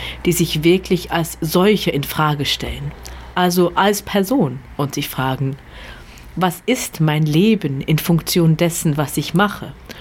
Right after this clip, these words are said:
und in Relation zu dem, was ich denke?‘ Was für eine Beziehung habe ich alltäglich zu all den Sachen, die ich tue?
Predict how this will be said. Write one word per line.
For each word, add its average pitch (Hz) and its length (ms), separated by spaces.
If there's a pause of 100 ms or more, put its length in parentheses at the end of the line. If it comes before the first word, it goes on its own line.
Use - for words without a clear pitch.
(360)
und 185 360 (100)
in 165 140
Relation 160 600
zu 160 160
dem, 143 440
was 123 200
ich - 140
denke?‘ 151 380 (1600)
Was 175 220
für - 120
eine 175 200
Beziehung 202 560
habe 160 240
ich - 240
alltäglich 208 640
zu - 160
all 202 200
den 202 280
Sachen, 180 360
die 151 120
ich - 140
tue? 147 400